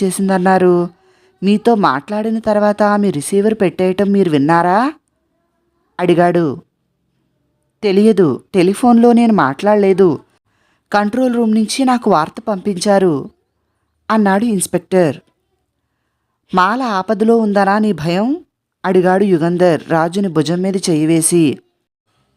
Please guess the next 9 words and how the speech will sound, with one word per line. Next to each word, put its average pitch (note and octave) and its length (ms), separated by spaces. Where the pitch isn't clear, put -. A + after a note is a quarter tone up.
"ఇంకా F#3 320
ఆపదలో G3+ 460
ఎందుకుంటుంది? F#3+ 880
ఈ G#3 100
పాటికి F3 460
ఈ G3 300
లోకం D3+ 340
విడిచి G3+ 280
ఉంటుంది. F3 600